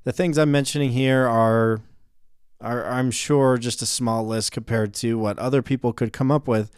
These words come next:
And, and that list, of course, goes on and on. Star Wars, though, is something special. That cannot be denied.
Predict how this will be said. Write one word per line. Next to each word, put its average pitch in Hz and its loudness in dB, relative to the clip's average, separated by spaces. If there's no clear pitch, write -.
And, 131 2
and 131 -4
that 120 0
list, 123 0
of 120 -6
course, 117 0
goes 117 2
on 117 4
and 113 2
on. 95 -2
Star 160 4
Wars, 165 4
though, 135 4
is 143 2
something 113 -2
special. 95 -4
That 120 -4
cannot 143 0
be 113 0
denied. 98 -2